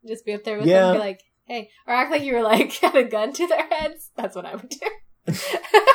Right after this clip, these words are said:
Speaker 2: Well, that's taking a whole new
Speaker 1: <laughs> I
Speaker 2: turn.
Speaker 1: know. I would pretend to be over, taking over the base.
Speaker 2: You could get a metal detector one and stand at the entrance.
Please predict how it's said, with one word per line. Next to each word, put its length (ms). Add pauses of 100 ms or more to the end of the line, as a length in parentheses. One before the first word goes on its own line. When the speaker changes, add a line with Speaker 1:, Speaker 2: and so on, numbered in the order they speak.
(520)
Speaker 2:
Well, 400 (120)
that's 220
taking 320
a 80
whole 160
new 160
Speaker 1:
<laughs> 80
I 200
Speaker 2:
turn. 120
Speaker 1:
know. 260 (340)
I 360
would 220
pretend 340
to 60
be 180
over, 120 (160)
taking 280
over 200
the 80
base. 480 (160)
Speaker 2:
You 140
could 120
get 180
a 20
metal 320
detector 400
one 420
and 160
stand 280
at 120
the 80
entrance. 640